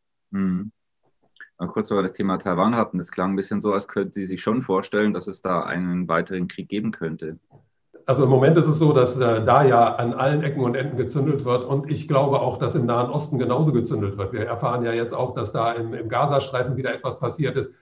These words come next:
Speaker 2: Und all diese Konflikte, die werden so richtig so am Laufen gehalten, damit man sie jederzeit entzünden kann. Und ich fürchte, dass, äh, äh, äh, dass, äh, dieses Programm, die Leute in, in, unter Druck zu setzen,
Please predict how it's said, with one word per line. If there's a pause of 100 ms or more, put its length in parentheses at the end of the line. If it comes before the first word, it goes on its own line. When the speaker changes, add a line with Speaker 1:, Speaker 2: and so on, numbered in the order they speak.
(220)
Speaker 2:
Und
all
diese
Konflikte,
die
werden
so
richtig
so
am
Laufen
gehalten, (100)
damit
man
sie
jederzeit
entzünden
kann. (260)
Und
ich
fürchte,
dass,
äh,
äh, (360)
äh,
dass,
äh, (180)
dieses
Programm,
die
Leute
in,
in, (100)
unter
Druck
zu
setzen,